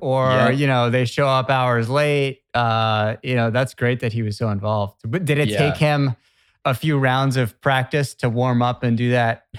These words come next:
Speaker 1: <laughs> that side, his, his dance?
Speaker 2: No.
Speaker 1: His little, his side shuffle? Or was he just, no?
Speaker 2: We were constantly talking on set, like, "Oh my God, this guy hasn't missed a beat."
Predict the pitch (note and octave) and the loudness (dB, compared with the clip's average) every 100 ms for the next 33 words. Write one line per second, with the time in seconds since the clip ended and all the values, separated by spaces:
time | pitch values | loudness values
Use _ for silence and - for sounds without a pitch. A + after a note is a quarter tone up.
0 | - - - - C3+ B2+ - - C3+ C3 | -18 -18 -12 -4 -2 -2 -4 -2 0 2
1 | C3+ D#3 C3+ A2+ A#2 C3 A2 B2 B2+ D3+ | 0 -2 -2 0 -2 -2 -2 0 0 -2
2 | - C#3 D#3 F#3+ G#2+ G2+ B2+ A#2 B2+ A#2+ | -2 2 4 4 0 -2 -2 -2 0 -2
3 | A#2+ - B2 A2+ C3 B2 A#2+ C#3+ C3+ D3+ | -2 -6 -8 -4 0 0 0 -2 -2 -2
4 | C3 A#2+ B2 - C#3+ C3+ B2 - _ - | 0 0 0 0 0 0 -2 -6 _ -2
5 | C3+ D#3 E3+ - - E3+ G3+ F#3 F3 F3 | 0 0 -2 -10 -6 -2 0 0 0 0
6 | F#3 C#3 C3+ C#3 E3 - - - C#3 G2 | 0 0 0 0 0 -2 -4 -2 -2 -2
7 | G2 B2 C#3 G2 A2 B2 A2+ - C#3 A#2+ | -6 0 0 0 -2 -2 -4 -2 -2 0
8 | A#2+ A2 A2 A#2+ - F2+ B2+ - | -2 -4 -6 -6 -8 -6 -4 -6